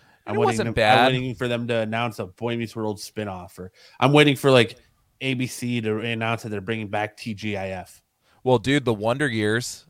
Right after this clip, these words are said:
Speaker 2: they rebooted that one, and it's actually pretty good,
Speaker 1: It
Speaker 2: to
Speaker 1: is.
Speaker 2: tell you
Speaker 1: I
Speaker 2: the honest
Speaker 1: do,
Speaker 2: truth.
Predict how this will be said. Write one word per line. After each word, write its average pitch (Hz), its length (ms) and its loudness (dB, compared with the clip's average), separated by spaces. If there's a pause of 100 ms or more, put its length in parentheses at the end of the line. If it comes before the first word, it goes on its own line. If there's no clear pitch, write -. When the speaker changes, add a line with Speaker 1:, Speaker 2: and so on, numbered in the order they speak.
(140)
Speaker 2:
they 107 140 0
rebooted 107 480 -2
that 110 240 4
one, 107 180 -2
and 104 140 -8
it's 101 120 -4
actually 120 300 0
pretty 87 220 -6
good, 92 340 -2 (220)
Speaker 1:
It 120 80 -6
Speaker 2:
to 113 80 -2
Speaker 1:
is. 104 40 -4
Speaker 2:
tell 92 140 -2
you 87 60 -2
Speaker 1:
I - 20 -2
Speaker 2:
the 90 60 -2
honest 101 240 -4
Speaker 1:
do, 98 60 -8
Speaker 2:
truth. 90 200 -6